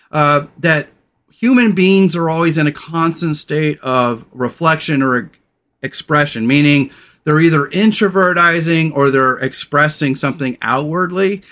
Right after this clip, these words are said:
And, um, when we don't do enough of both, we sort of get off balance. So what it boils down to is we should, you know,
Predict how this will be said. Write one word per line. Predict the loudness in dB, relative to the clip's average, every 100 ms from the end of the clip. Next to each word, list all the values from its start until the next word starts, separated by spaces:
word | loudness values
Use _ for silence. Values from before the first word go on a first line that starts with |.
| _ _ _
And, | -2 0 2
um, | 2 2 2 -2 -8 -4
when | 0 4 4
we | 2
don't | 2 0 0 0
do | 2 2
enough | 2 2 2 0
of | -2 0
both, | 2 2 2 0 -2 -14 _ _
we | -2
sort | 2 2 2
of | 2
get | 0 0
off | 2 0 0
balance. | 0 2 0 -4 -8
So | 0 2 4 2 0
what | -2 0
it | 0 -4 -6
boils | -2 0 0
down | 0 0
to | 0 0
is | 2 0 -4 -14 _ _
we | -2
should, | -2 -4 -6 -10
you | -2 0
know, | 0 -2